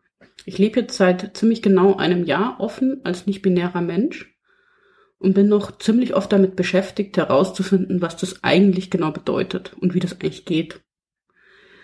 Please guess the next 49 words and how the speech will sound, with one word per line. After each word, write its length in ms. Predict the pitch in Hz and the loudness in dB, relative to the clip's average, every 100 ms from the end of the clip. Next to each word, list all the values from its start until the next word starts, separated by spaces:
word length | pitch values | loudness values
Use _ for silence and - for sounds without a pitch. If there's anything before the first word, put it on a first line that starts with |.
| _ _ _ | _ _ _
Das 140 | - 185 | -4 0
ist 160 | 190 | 2
oft 160 | - - | 0 0
anstrengend 680 | - 233 - 220 226 233 208 | 0 0 0 2 4 4 4
und 80 | 185 | 4
manchmal 320 | 185 175 165 | 4 4 2
nervig 680 | 160 190 - 240 233 - | 2 0 0 -2 -2 -8
und 140 | - 180 | -6 -4
tut 200 | - 180 | -2 -4
ab 140 | 185 | 0
und 140 | 185 180 | 0 0
zu 420 | 190 214 196 _ - | 0 0 0 _ -16
auch 140 | - - | -12 -4
ganz 180 | 156 | -4
schön 180 | - 160 | -2 -6
weh. 300 | 160 - - _ _ _ | -4 -6 -8 _ _ _
Meistens 400 | - 139 - 269 | -2 -2 0 0
ist 120 | 196 185 | 0 -2
es 140 | 180 | -2
aber 160 | 160 160 | -4 -4
spannend 640 | - 143 202 254 262 - - | -2 2 4 4 0 -4 -4
und 100 | 170 | -4
es 100 | - | -4
gibt 240 | 185 - | -10 -2
einiges 380 | 147 156 - - | 0 0 -2 -8
zu 120 | - | -6
lernen. 500 | 123 127 160 - - _ _ _ _ _ _ _ _ _ _ - | -2 -2 -2 -6 -12 _ _ _ _ _ _ _ _ _ _ -6
In 60 | 180 | -2
dem 120 | 175 | -2
Podcast 720 | - 220 - 247 240 - 190 | -2 -4 0 0 0 -6 -2
rede 140 | 180 180 | 0 2
ich 80 | 180 | 0
mit 140 | 175 | 0
Menschen, 400 | 160 185 - 208 | 0 0 0 0
die 80 | 185 | 0
mir 140 | 160 | 0
nah 280 | 156 139 208 | 2 2 2
sind 500 | - 269 294 - - _ _ _ _ | 0 2 2 0 -12 _ _ _ _
oder 180 | - 185 | 0 2
die 80 | 185 | 4
mich 180 | 180 185 | 4 2
ein 100 | 175 | -2
Stück 360 | - 262 - | 0 -2 0
auf 100 | 190 | -2
dem 180 | - 175 | 0 0
Weg 200 | 160 - | 0 -2
begleitet 580 | 151 175 151 196 247 - | -6 -4 -2 -2 -4 -4
haben, 300 | 220 220 208 | -4 -2 -2
darüber, 800 | 143 156 185 - 220 226 233 | 0 0 0 -4 -2 -2 -6